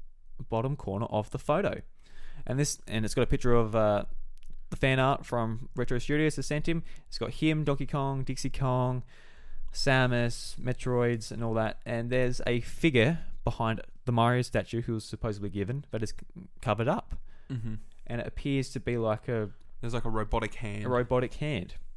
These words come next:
Speaker 2: Yeah.
Speaker 1: And a lot of people are speculating that this is a,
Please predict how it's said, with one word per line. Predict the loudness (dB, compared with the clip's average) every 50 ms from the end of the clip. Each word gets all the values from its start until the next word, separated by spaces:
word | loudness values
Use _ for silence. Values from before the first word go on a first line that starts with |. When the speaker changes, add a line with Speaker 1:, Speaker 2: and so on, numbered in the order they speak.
| -12 -12
Speaker 2:
Yeah. | -12 -12 -12 -14 -16 -20 -20 -20 -18 -16 -14 -14 -14 -14 -14 -16 -16 -14 -8 -6
Speaker 1:
And | -2 -2 -2 -2 -4 -6 -4
a | 0 2
lot | 4 4 4
of | 2 2
people | 0 0 0 0 0 0 2 4
are | 6 6 6 6
speculating | 4 4 4 4 4 6 4 6 6 6 4 2 2
that | 2 2 2 2
this | 0 0 0
is | 0 -2 -2 0 0
a, | 2 2 2 2 2 0 -2 -4 -6